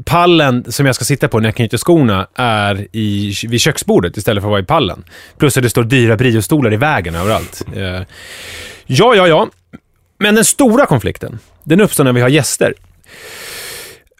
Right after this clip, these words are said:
Och då hade vi, eh, en gäst i torsdags, och då var det min pappa då, som nu ska jobba med, eh, din pappa,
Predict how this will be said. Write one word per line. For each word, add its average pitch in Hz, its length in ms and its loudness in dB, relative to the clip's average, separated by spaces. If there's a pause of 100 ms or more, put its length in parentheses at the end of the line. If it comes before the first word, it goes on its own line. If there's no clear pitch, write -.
Och 185 220 2 (220)
då 185 80 4
hade 180 180 4
vi, 156 400 4
eh, 147 240 2
en 165 180 2
gäst 135 300 0
i 123 200 0
torsdags, 123 460 -2
och 151 120 -6
då 143 80 4
var 131 160 2
det 127 60 2
min 117 180 2
pappa 143 300 -2
då, 139 200 2 (100)
som 123 300 -2
nu 117 120 0
ska 117 120 -2
jobba 107 280 2
med, 101 380 -2
eh, 98 240 -4
din 113 240 -4
pappa, 95 280 -6